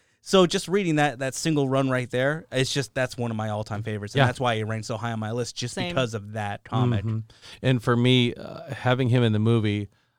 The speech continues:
Speaker 2: I, I bring these little bastards up all the time, but we brought our children to go see
Speaker 3: <laughs> I know.
Speaker 2: Infinity War.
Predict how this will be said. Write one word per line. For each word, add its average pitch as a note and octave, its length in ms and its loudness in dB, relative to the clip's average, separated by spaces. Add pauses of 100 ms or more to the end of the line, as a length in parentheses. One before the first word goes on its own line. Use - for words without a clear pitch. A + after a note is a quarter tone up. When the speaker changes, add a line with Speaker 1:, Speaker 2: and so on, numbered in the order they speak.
(120)
Speaker 2:
I, A2+ 100 -8
I - 240 -8
bring A2+ 320 2
these G#2+ 180 2
little G2 140 -2
bastards G2+ 440 -2
up G2 140 -2
all G2 80 0
the G2+ 120 -2
time, G#2+ 260 2
but A2 160 -2
we A#2 140 2
brought A2+ 360 4 (200)
our G#2+ 200 0
children C3 440 4
to G#2+ 60 0
go G#2+ 180 4
see - 200 0
Speaker 3:
<laughs> A2 320 2
I - 300 4 (800)
know. E3 180 -12 (220)
Speaker 2:
Infinity C3 520 4
War. G#2 340 2